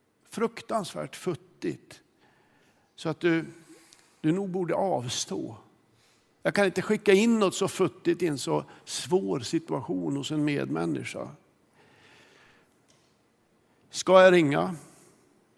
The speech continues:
Ska jag skicka det där S M S-et? Ska jag gå dit? Och jag skulle vilja säga, ja,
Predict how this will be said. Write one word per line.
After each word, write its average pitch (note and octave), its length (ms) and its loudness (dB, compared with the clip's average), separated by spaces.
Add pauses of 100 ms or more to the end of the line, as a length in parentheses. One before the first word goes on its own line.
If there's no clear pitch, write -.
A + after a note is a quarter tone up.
(1400)
Ska E3+ 400 2
jag D#3+ 220 6
skicka - 480 0
det E3 80 2
där D#3+ 100 0
S D#3 200 -2
M D#3 80 -2
S-et? - 600 -4 (1400)
Ska D#3 320 0
jag D3+ 200 2 (300)
gå C3 120 0
dit? F3 600 -10 (1500)
Och B2+ 80 -4
jag C#3+ 120 2
skulle E3+ 180 4
vilja D#3 220 2
säga, B2+ 480 -2 (800)
ja, C#3+ 600 6